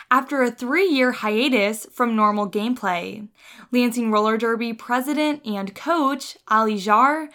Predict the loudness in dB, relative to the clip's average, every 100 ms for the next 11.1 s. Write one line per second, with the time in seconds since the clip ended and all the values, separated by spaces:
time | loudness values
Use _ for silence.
0 | -20 -20 _ 0 0 0 0 0 -2 -6
1 | -2 0 0 -4 -6 2 4 4 0 2
2 | 2 2 2 0 0 -4 -4 -2 0 0
3 | -2 -6 -12 -16 _ _ -20 -20 -2 0
4 | 2 2 0 0 -2 2 4 2 -2 -12
5 | -14 -10 -8 2 4 4 -2 -6 -2 0
6 | 0 -2 0 0 0 -2 -2 0 0 -2
7 | -10 -16 -18 -20 _ -4 0 -2 -2 -6
8 | -4 -4 -4 -8 -8 -6 -6 0 2 2
9 | -2 -6 -2 -2 -4 -6 -6 -6 -8 -10
10 | -8 -6 -2 -2 -4 -6 -4 -4 -6 -18